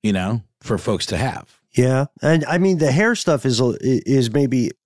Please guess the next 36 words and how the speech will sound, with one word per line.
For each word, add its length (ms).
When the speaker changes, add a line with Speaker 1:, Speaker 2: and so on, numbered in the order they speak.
Speaker 2:
more 240
cosmetic, 720
I 60
guess. 360
Uh, 340
but 280
if 300
it, 180
if 220
it 180
does 380
have 300
association 1080
with 220
something 720
else, 560
that's 320
what 180
those 200
folks 320
are 60
looking 260
at. 220
They're 100
getting 320
under 380
the 220
hood 360
in, 320
in 240
a 80
real 540
way. 420
They're 220
looking 340
at 260